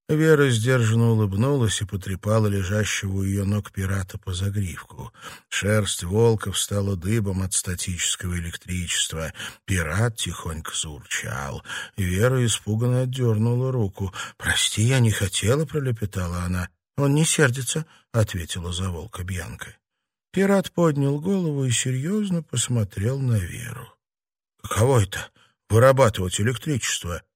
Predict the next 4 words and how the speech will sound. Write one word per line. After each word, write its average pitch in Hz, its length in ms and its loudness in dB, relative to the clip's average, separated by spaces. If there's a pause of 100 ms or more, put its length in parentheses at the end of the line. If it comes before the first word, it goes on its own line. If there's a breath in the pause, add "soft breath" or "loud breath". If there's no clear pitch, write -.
(120)
спросила 92 640 -2
Наташа. 90 600 -4 (500 soft breath)
«Это 113 380 2
неестественно», — 113 1040 -2